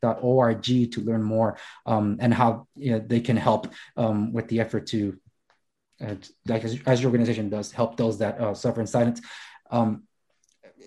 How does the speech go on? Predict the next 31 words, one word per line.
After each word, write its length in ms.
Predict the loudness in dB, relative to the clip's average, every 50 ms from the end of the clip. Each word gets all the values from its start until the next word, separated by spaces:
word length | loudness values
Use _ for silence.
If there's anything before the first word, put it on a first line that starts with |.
| -8 -4
this 540 | -4 -4 -4 -6 -12 -4 2 4 4 4 4
is 120 | 2 4
more 160 | 6 8 8
of 60 | 8 8
an 60 | 6
all-encompassing 760 | 6 8 10 10 8 8 6 4 2 2 2 -2 -2 -4 -2
thing 280 | 0 -2 -2 -2 -6 _ -12 -6
where 360 | 0 4 4 6 4 4 0 -4 -16 -20 -20 -20 -20 -20 -20 -20 -20 -20 -20 _ _ -14 -12 -12 -12 -12 -16 -20 _ _ _ _ _ _ _ _ _ _ _ _ -20 _ -16 -16 -16 -16 -20 _ _ _ -20 _ _ _ _ _ _ _ _ _ _ _ _ 0
the, 120 | 4 4 6
the, 140 | 6 4 4
the, 320 | 4 4 6 6 6 6
the 100 | 6 4
polarized 420 | 6 8 8 10 10 10 8 6 4
world 160 | 2 0 0
that 80 | 0 0
we 100 | -2 -2
live 140 | -2 -2
in 80 | -4 -6
today, 220 | -6 -8 -10 -12 -16 _ _ _ _ _ _ _ -14
uh, 220 | -12 -10 -10 -8 -8
it, 220 | -6 -6 -6 -6 -6
it, 140 | -8 -8 -10 -14 _ _ _ _ _ _ _ _ _ _ _ _ -6 2
and 500 | 4 6 6 8 6 4 4 2 -4 -12 -18 -20 -20 _ _
hearing 640 | _ -6 4 6 8 8 10 8 8 6 4 0 -4 -10 -4
a, 80 | -2 -2
a 180 | 0 0 -2
story 320 | -2 2 6 8 8 8 8
like 180 | 6 4 4
yours, 380 | 0 -2 -2 -4 -8 -12 -18 _ _ _ _ _ -8
where 320 | -6 -4 -4 -4 -6 -8 _ _ -20 _ _ _ _ _ _ _ -12
<laughs> 360 | -6 -6 -4 2 2 0 0